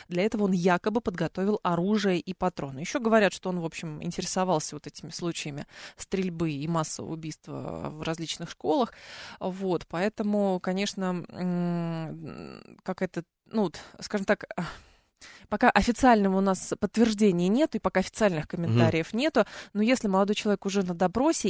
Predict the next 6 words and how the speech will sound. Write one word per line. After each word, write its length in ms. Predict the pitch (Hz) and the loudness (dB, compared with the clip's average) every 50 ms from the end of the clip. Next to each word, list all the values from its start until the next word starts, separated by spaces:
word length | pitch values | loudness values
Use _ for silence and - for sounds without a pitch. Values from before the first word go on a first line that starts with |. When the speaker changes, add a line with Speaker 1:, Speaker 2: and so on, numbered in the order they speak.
| - _ | -2 _
Speaker 1:
и 180 | - 190 175 196 - | -6 -4 -4 -4 -4
высказывает 720 | 185 175 170 175 196 - - 220 196 170 160 151 151 151 _ | -6 -6 -4 -2 -2 0 4 4 4 4 4 2 -2 -4 _
такую 440 | - 165 165 - - - 143 135 - - | -6 -10 -10 -10 -10 -10 -8 -8 -8 -8
оста-, 260 | - 175 - - 175 - - | -8 -8 -8 -6 -8 -8 -6
основной 400 | - 175 - 196 196 233 294 269 | -6 -4 0 0 2 4 6 6
вопрос, 420 | 233 214 - 240 220 175 - - | 6 6 6 4 2 2 0 -2